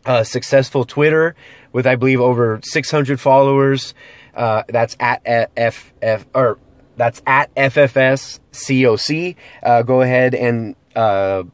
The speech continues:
follow us on Twitter, for everything going down in the clan, updates and things like that. And more importantly, even expanding. We got to the point to where F F S got s-, where we were so stacked, where we were,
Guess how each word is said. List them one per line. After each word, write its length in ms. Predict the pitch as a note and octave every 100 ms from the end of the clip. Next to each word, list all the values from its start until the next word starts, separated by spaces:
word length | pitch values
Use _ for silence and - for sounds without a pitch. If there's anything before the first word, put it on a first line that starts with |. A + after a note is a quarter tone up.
| _
follow 420 | - - B2+ C3 B2+
us 160 | A#2+
on 200 | - G#2+
Twitter, 460 | G2 C#3+ D3+ D#3+ E3 - - - _ B2+
for 240 | A#2+ A2+ -
everything 400 | B2+ C3+ C3 B2+
going 260 | A#2+ A#2+
down 320 | A#2 A#2+ A#2+ A#2
in 200 | C3 B2+
the 100 | A#2
clan, 400 | B2 B2 B2+ B2
updates 480 | A#2+ - A2+ A2+ -
and 120 | A#2
things 240 | - B2 A2+
like 200 | A#2+ A#2
that. 280 | B2 B2+ - - - - - _ -
And 420 | D#3 D3+ D3+ C#3
more 240 | D#3+ A#3
importantly, 640 | A3+ C#3 E3+ G#3+ F#3+ D#3 C#3+
even 280 | F3+ G#3+ A3
expanding. 720 | D#3 - - D#3 A#3+ D#3+ A2+
We 100 | C3
got 140 | E3+ F#3+
to 60 |
the 120 | F#3+
point 280 | D3 E3 F3+
to 60 | D3+
where 140 | C#3 B2
F 180 | D3 F3+
F 180 | D#3+ D#3+
S 300 | E3+ F3 -
got 240 | C#3+ C3
s-, 300 | - - - _ - _
where 160 | D3+
we 140 | D3+ F3
were 160 | D3+
so 400 | A#2+ - F3+ G3
stacked, 600 | G3+ - - E3 C3+ -
where 120 | C3
we 140 | B2+ C3+
were, 260 | C3 A#2+